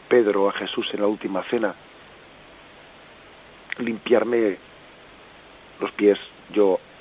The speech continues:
tú a mí, si, si soy yo el que tengo que limpiarte los pies a ti". Un texto verdaderamente similar, ¿verdad?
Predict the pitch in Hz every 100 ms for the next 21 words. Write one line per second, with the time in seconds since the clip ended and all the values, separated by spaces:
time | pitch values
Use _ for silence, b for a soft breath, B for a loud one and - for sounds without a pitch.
0 | - 110 90 82 120 - - - 87 -
1 | 110 113 107 107 101 101 101 98 B B
2 | B B - 101 95 95 110 95 104 90
3 | - 98 90 82 - 147 - - - -
4 | - - - - - - - - - -
5 | - - - - 98 104 - 107 101 92
6 | 98 101 107 92 87 95 120 87 85 110